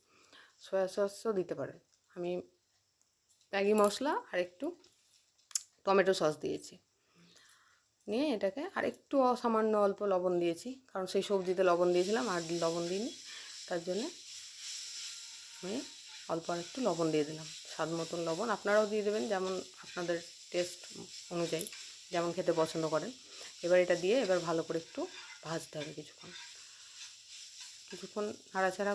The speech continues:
করেই নামিয়ে নেব এটাকে। এবার দেখুন,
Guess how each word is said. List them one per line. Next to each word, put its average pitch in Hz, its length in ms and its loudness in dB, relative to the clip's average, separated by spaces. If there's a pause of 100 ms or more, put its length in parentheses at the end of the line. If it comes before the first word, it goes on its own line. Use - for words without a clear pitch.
(100)
করেই 240 220 2 (1900)
নামিয়ে 165 300 -2
নেব 151 160 -6
এটাকে। 156 300 -12
এবার 160 140 -16 (2000)
দেখুন, 180 260 -8